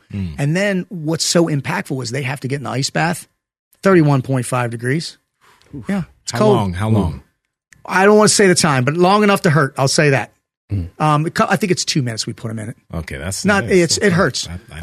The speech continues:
Speaker 2: Um, and
Speaker 1: I
Speaker 2: they've gotta fight through the pain. But then what we do when we bring it around, the culminations, the field training exercise, the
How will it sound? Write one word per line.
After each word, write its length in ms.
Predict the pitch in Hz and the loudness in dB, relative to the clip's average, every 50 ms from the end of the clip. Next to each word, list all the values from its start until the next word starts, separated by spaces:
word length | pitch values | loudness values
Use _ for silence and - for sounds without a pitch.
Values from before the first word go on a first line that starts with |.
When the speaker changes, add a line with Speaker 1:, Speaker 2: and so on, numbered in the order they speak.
| 123 165 165 | 0 0 0
Speaker 2:
Um, 60 | 160 | 0
and 100 | 165 170 165 | 0 0 2
Speaker 1:
I 20 | 165 | 2
Speaker 2:
they've 100 | 175 - | 2 2
gotta 200 | - 175 165 156 | 2 0 0 0
fight 280 | - - 165 160 170 - | 0 0 0 0 0 -2
through 100 | 175 156 | -4 -4
the 80 | 147 | -4
pain. 300 | - - 185 208 190 170 | -4 -4 -2 -2 -2 -2
But 200 | 127 139 127 - - | -2 -4 -6 -4 -2
then 320 | 180 190 214 214 190 175 | 0 0 2 2 0 0
what 140 | 160 165 185 | 0 0 0
we 120 | 151 135 | -2 -2
do 360 | 120 143 156 156 143 135 127 - - - _ _ _ | 0 0 0 2 2 0 -2 -4 -8 -16 _ _ _
when 140 | - 147 143 | -4 -2 0
we 100 | 135 131 | 0 0
bring 240 | 123 143 156 160 160 | 0 2 2 2 2
it 100 | 151 147 | 2 0
around, 260 | 139 139 147 151 147 131 | -2 -2 -2 -2 -2 -4
the 60 | 120 | -4
culminations, 640 | - - 151 139 135 139 147 143 - 139 123 110 - | -4 -4 -4 -2 -2 -2 -2 -4 -4 -6 -6 -8 -8
the 60 | 120 | -8
field 220 | - - 160 147 127 | -6 -4 -4 -2 -2
training 300 | - 156 165 170 147 131 | -2 -2 -2 0 -2 -2
exercise, 480 | 117 - 139 120 - 131 127 127 113 | -4 -6 -8 -8 -6 -6 -6 -6 -8
the 80 | - | -10